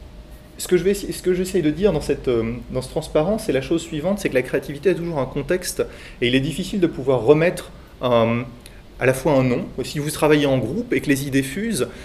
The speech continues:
on a l'impression que quelqu'un a mené la discussion, et finalement, c'est peut-être celui qui a posé la question, la, euh, peut-être une question au départ non pertinente, qui va amener ce, ce jaillissement, cette, euh, ces idées nouvelles. Et donc, il est très difficile ensuite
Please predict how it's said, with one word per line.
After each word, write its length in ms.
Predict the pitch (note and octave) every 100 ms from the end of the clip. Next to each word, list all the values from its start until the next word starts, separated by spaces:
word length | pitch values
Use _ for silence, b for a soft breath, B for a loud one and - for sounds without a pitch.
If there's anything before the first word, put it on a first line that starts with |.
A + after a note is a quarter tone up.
| B
on 120 | C3
a 60 | C#3+
l'impression 420 | D#3 D#3 D3 F#3+
que 100 | F3
quelqu'un 300 | D3+ C#3 -
a 80 | C#3
mené 240 | C#3+ D#3+
la 80 | D3
discussion, 500 | C#3 - E3 - A3
et 60 | G3
finalement, 360 | D3+ C#3+ F#3
c'est 120 | G3 -
peut-être 260 | E3 F#3
celui 240 | F3+ D3+ E3
qui 100 | D3+
a 60 |
posé 240 | D3 C#3+ C#3
la 80 |
question, 420 | C3+ D3 - F3 D#3+
la, 280 | A#2+ - B B B B -
euh, 140 | G#2+ - -
peut-être 280 | - C#3+
une 80 | C#3
question 360 | C3 - B2+ A#2+ - -
au 60 |
départ 320 | A#2+ B2 A2+
non 140 | C#3 G3
pertinente, 680 | F#3 - - D#3 A3 A3 B B B
qui 200 | - C#3
va 340 | D3+ F#3 E3 -
amener 320 | D3 E3 F3+
ce, 220 | G3+ C3+ B2
ce 160 | C3+
jaillissement, 640 | A2+ D#3+ D#3 - C#3+ F#3 A3+
cette, 280 | C#3+ -
euh, 160 | B2 A#2 A#2 B
ces 320 | - - B2 C#3+
idées 140 | D3+
nouvelles. 500 | D#3 C3 C#3+ G3 B2 B B B B
Et 60 | C3+
donc, 220 | G3+ E3
il 80 | C3+
est 100 | C3+
très 160 | G#3
difficile 460 | F3 F#3 F#3+ G#3+ E3
ensuite 420 | D3 - G#3